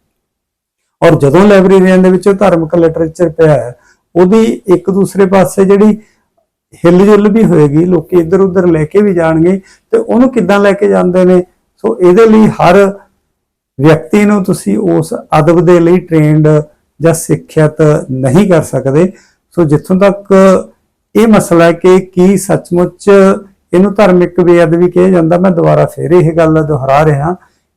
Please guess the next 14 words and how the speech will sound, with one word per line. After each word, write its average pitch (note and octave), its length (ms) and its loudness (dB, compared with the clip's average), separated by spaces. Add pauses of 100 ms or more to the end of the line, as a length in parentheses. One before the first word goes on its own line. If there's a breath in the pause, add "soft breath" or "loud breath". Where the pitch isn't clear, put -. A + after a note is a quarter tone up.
(140)
ਕਿ G3 400 2 (920)
ਮਹਾਨ D3 420 0
ਕੋਸ਼ F3 360 -2 (760)
ਜੋ D#3 260 0 (100)
ਭਾ-, D#3+ 300 -2 (180)
ਭਾਈ D3+ 180 0
ਕਾਹਨ D3+ 300 -2
ਸਿੰਘ E3+ 360 -4
ਨਾਭਾ D3+ 460 0
ਜੀ E3 140 0
ਦਾ D#3+ 160 -2
ਮਹਾਨ C3+ 420 -4
ਕੋਸ਼ D3 420 -10
ਹੈ, C#3+ 240 -4